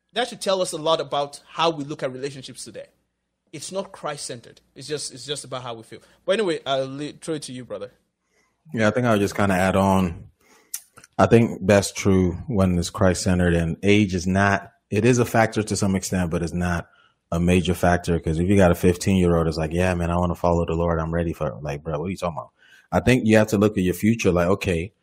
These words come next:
Speaker 2: courtship leads to marriage. That's the purpose you're getting into courtship. It's not a testing time. And I keep plugging that message 'cause I said so much in that thing, but it's not, it's not a testing ground.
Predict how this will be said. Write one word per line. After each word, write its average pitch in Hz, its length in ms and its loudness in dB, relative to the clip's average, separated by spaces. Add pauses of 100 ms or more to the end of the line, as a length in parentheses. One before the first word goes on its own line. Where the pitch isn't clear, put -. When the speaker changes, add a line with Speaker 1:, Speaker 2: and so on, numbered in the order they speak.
(220)
Speaker 2:
courtship 135 500 4
leads 107 220 2
to - 100 -2
marriage. 90 480 -2
That's 104 180 2
the - 80 -2
purpose 98 340 0
you're 90 80 -4
getting 90 280 0
into 87 180 -6
courtship. - 400 -4
It's 90 100 -4
not 110 200 4
a 90 40 2
testing 95 460 -4
time. - 260 -10 (240)
And 82 360 -2 (500)
I - 120 2
keep 190 260 2
plugging 135 320 6
that 95 160 4
message 104 360 2
'cause 101 140 2
I 98 60 6
said 127 200 4
so 104 220 4
much 101 240 0
in 95 60 -2
that 82 220 -4
thing, 69 340 -12
but 101 180 6
it's 101 140 4
not, 110 400 2 (400)
it's 104 140 0
not 165 180 2
a 117 60 2
testing 113 500 -2
ground. 76 340 -6